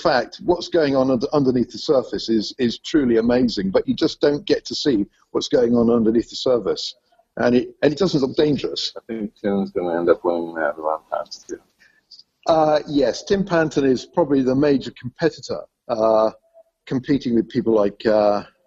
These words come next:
Speaker 1: Tony here, 'cause he comes out with the most amazing tech, and these days, most of the time it just works, which, uh, which is amazing in itself. So that's gonna be a new category for,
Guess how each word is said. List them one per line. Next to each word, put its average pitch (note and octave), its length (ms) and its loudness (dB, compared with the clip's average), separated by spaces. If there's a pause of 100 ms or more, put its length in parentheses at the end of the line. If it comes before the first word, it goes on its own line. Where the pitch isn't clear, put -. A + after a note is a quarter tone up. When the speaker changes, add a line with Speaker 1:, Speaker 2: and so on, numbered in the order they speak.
(160)
Speaker 1:
Tony B2+ 300 0
here, F#2 260 -2 (300)
'cause C3 140 0
he D#3+ 180 0
comes D3+ 260 0
out A#2+ 160 0
with B2+ 100 -2
the B2 60 2
most B2+ 280 2
amazing C3 640 2
tech, G2+ 360 -2 (300)
and A#2 320 0 (460)
these G3+ 400 -2
days, F3+ 580 -2 (560)
most G#3 300 0
of - 80 0
the - 60 -8
time A#2+ 240 0
it C3 120 -6
just - 320 -2
works, A2 520 -2 (120)
which, - 460 -8
uh, G#2 280 4 (640)
which - 300 2
is E2+ 280 -4
amazing A2 400 2
in G#2+ 80 2
itself. A2+ 480 0 (840)
So G3 240 0
that's F3+ 180 0
gonna F3 160 0
be D#3+ 80 2
a D#3 60 2
new G#3+ 180 0
category C#3 560 0
for, B2+ 720 0